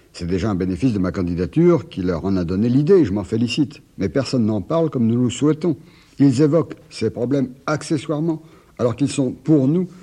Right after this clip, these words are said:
la base de tous les autres. En somme,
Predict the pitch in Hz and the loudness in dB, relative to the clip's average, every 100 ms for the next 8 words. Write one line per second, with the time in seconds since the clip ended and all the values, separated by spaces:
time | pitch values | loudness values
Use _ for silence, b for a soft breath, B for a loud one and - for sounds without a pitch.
0 | B B 120 101 151 160 147 120 - B | B B 0 2 2 2 0 -4 -12 B
1 | B 85 117 - 156 156 135 156 110 - | B -2 -2 0 2 4 4 2 0 -8
2 | b b b 107 104 143 139 123 85 | b b b -6 -4 -2 0 0 -4